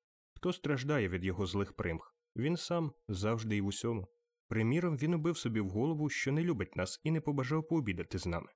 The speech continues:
До чого ж це привело? Позбувся обіду, хоча й не бозна якого.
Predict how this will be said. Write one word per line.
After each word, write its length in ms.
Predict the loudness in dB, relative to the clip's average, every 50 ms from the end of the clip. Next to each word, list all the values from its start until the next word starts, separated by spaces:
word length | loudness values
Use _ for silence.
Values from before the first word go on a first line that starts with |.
| _ _ _ _ _ _ _ -4 -2
До 100 | -2 0
чого 280 | 2 2 0 2 2 0
ж 140 | -2 -2
це 100 | -2 -2
привело? 560 | -2 0 -2 0 0 0 0 0 -2 -2 -4 _ _ _ _ _ _ _ _ _ -2
Позбувся 560 | -2 -2 0 0 0 0 -2 -2 0 0 0
обіду, 340 | 0 2 2 0 0 0 0
хоча 300 | 0 -2 -2 0 0 2
й 60 | 2
не 120 | 2 2
бозна 320 | 0 0 0 0 2 0 0
якого. 400 | 0 0 -2 -2 -2 -2 -4